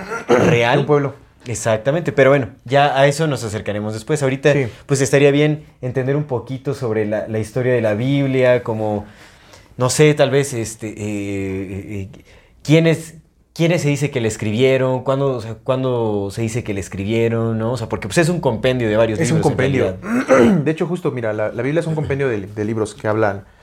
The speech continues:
Speaker 1: sobre la historia de un pueblo.
Speaker 2: Ajá.
Speaker 1: En este caso es el pueblo hebreo.
Speaker 2: El pueblo hebreo.
Speaker 1: Todo empieza, la historia del,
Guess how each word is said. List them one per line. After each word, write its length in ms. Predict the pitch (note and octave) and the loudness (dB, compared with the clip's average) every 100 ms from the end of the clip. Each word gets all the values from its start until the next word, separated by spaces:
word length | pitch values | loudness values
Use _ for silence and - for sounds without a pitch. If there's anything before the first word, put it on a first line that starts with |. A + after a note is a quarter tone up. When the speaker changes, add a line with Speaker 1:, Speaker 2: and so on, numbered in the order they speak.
| - - - | -20 -20 -6
Speaker 1:
sobre 300 | A#2+ A2+ G#2+ | 0 2 2
la 80 | |
historia 280 | G#2 G#2+ B2 | 0 2 2
de 60 | B2+ | 2
un 80 | A2+ | 2
pueblo. 300 | C#3+ C3 - _ _ _ _ _ - - - F2+ | 0 0 -6 _ _ _ _ _ -20 -20 -14 -12
Speaker 2:
Ajá. 240 | - F#2 | -8 -4
Speaker 1:
En 120 | A2+ | -2
este 140 | A2 A2+ | 0 0
caso 160 | A2+ | 0
es 40 | A#2 | -2
el 80 | G#2 | -2
pueblo 220 | G#2 G#2 | 0 2
hebreo. 220 | G2+ A2 | 2 0
Speaker 2:
El 160 | G2+ F2+ - | -2 -10 -6
pueblo 280 | G#2 G2+ G2 | -4 -4 -6
hebreo. 200 | G2+ F2+ | -8 0
Speaker 1:
Todo 220 | C#3+ E3 F#3 | 4 6 4
empieza, 500 | E3+ F3 E3+ A3 - - | 0 -4 -2 -6 -6 -6
la 320 | B2+ B2 A#2+ | 0 2 2
historia 380 | B2 - E3 F#3 | 0 -2 0 0
del, 680 | C#3+ A2 G#2+ G#2+ G#2 G2+ | 0 -2 -4 -4 -4 -8